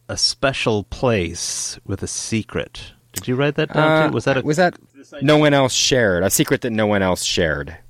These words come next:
Speaker 2: is what I wrote.
Speaker 1: Okay.
Speaker 2: Is that right?
Speaker 1: Yeah, I think that might have been it. I kind of,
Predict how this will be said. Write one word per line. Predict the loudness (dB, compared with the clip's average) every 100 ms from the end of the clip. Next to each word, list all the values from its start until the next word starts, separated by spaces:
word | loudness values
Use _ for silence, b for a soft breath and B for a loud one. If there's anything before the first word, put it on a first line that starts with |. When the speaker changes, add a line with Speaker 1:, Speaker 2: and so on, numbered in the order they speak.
| -18
Speaker 2:
is | -12
what | -10
I | -10
wrote. | -14 -18 -20 _ _ _ -4
Speaker 1:
Okay. | -4 -2 -6
Speaker 2:
Is |
that | -6 -6
right? | -8 -6
Speaker 1:
Yeah, | -2 0 0
I | 0
think | -4 -2
that | 0
might | 0
have | 0
been | 0 0
it. | 0
I | -2
kind | -4 -6 -4
of, | -4 -10